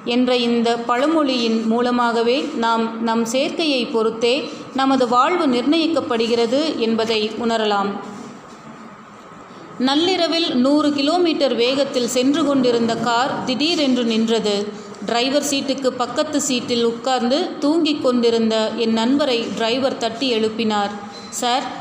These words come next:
பின்னாடி போய் உட்காருங்க. நீங்க தூங்கி தூங்கி வழியறத பார்த்தா எனக்கும் தூக்கம் வருது." தூங்கிக் கொண்டிருந்த நண்பர் பின்னால் உட்கார்ந்து விட்ட தூக்கத்தை தொடர ஆரம்பித்தார்.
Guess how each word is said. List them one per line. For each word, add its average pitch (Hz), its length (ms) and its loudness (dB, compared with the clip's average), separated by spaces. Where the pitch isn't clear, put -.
பின்னாடி 311 380 2
போய் 254 180 2
உட்காருங்க. 220 560 0
நீங்க 269 240 2
தூங்கி 311 400 0
தூங்கி 339 260 2
வழியறத 269 560 2
பார்த்தா 233 340 0
எனக்கும் 247 440 0
தூக்கம் 233 380 0
வருது." 202 360 0
தூங்கிக் 285 400 2
கொண்டிருந்த 240 520 2
நண்பர் 233 420 2
பின்னால் 262 380 2
உட்கார்ந்து 240 600 0
விட்ட 294 280 0
தூக்கத்தை 269 640 -2
தொடர 269 360 2
ஆரம்பித்தார். 220 680 0